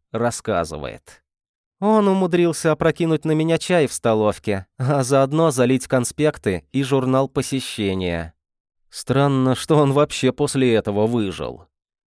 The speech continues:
Вручив пухлой угрюмой женщине номерки, я забираю нашу одежду и помогаю Славе влезть в рукава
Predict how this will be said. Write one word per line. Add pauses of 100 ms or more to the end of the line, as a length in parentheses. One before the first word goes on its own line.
(120)
Вручив
пухлой
угрюмой
женщине
номерки,
я
забираю
нашу
одежду (140)
и
помогаю
Славе
влезть
в
рукава